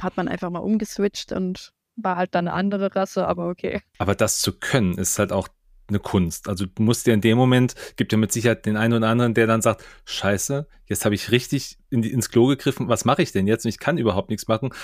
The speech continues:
Speaker 2: Und wenn ihr dann einfach so ein bisschen umswitchen könnt, einfach die Idee auch habt, zu sagen, „Hey, Make-up anders“, äh, sollte auch grün sein?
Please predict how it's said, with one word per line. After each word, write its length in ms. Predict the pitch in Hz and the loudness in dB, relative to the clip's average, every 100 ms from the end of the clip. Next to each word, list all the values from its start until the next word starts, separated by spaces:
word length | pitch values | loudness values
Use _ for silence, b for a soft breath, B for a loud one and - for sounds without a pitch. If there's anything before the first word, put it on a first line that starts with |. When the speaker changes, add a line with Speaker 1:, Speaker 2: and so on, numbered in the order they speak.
| B 101 | B 0
Speaker 2:
Und 60 | |
wenn 140 | 107 110 | 2 4
ihr 100 | 113 | 2
dann 140 | 117 | 2
einfach 220 | 113 117 | 2 0
so 100 | 107 | 2
ein 60 | 107 | 0
bisschen 180 | 98 110 | 0 -2
umswitchen 480 | 127 - 135 - | -2 -2 -2 -2
könnt, 260 | 127 127 135 | -2 0 0
einfach 200 | 117 110 | 0 0
die 160 | 98 107 | 0 0
Idee 300 | 92 117 139 | 2 4 4
auch 180 | 139 | 2
habt, 200 | 143 - | 0 -2
zu 80 | - | -4
sagen, 220 | - 113 | 0 0
„Hey, 220 | 104 120 123 B B B | 2 0 -2 B B B
Make-up 360 | 107 113 139 - | 0 2 2 2
anders“, 380 | 117 127 131 - | 0 2 2 2
äh, 160 | 120 - | -2 2
sollte 340 | 113 120 147 | 2 4 2
auch 100 | 123 | 0
grün 260 | - 131 175 | 0 0 2
sein? 300 | 185 220 | 2 0